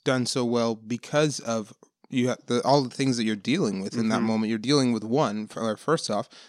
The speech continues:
Speaker 1: Catwoman betrays
Speaker 2: <laughs> Yeah,
Speaker 1: Batman.
Speaker 2: yeah.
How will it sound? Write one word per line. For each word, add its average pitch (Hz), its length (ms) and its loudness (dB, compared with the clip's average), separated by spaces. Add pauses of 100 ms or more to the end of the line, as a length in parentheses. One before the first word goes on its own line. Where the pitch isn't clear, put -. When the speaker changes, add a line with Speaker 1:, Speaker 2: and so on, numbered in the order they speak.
(140)
Speaker 1:
Catwoman 131 520 0
betrays 117 800 0
Speaker 2:
<laughs> - 40 -20
Yeah, 147 200 0
Speaker 1:
Batman. 127 560 2
Speaker 2:
yeah. 127 260 -4